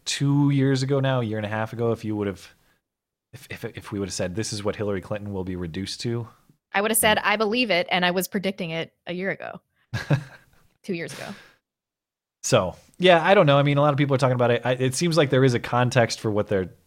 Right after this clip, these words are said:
Speaker 1: doing. I don't know that it, so in that, I, when I first saw it, I thought Hillary was, was saying, like, "I support activist bitches," but it's, it's just her being put up to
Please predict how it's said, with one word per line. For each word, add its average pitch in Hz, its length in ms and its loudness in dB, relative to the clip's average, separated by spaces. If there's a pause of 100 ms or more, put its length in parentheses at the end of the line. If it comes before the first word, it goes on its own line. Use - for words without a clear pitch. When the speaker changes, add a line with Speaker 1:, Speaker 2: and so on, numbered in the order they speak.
Speaker 1:
doing. 107 320 0
I 101 60 2
don't 98 140 0
know 104 140 -2
that 98 140 0
it, - 240 -10
so 135 180 4
in 131 100 4
that, 139 360 0 (260)
I, 156 60 2
when 170 160 4
I 185 40 2
first 226 220 2
saw 190 80 4
it, 170 80 6
I 147 60 6
thought 143 200 2
Hillary 139 380 4
was, 107 300 -2
was 104 360 -6
saying, 110 360 0
like, 92 200 -6
"I 104 100 -2
support 110 360 0
activist 98 460 -2
bitches," 80 440 -4
but 101 120 -2
it's, - 280 -6 (840)
it's - 100 -12
just 131 160 -2
her 127 120 0
being 101 240 -2
put 107 160 -2
up 95 140 0
to 85 180 -10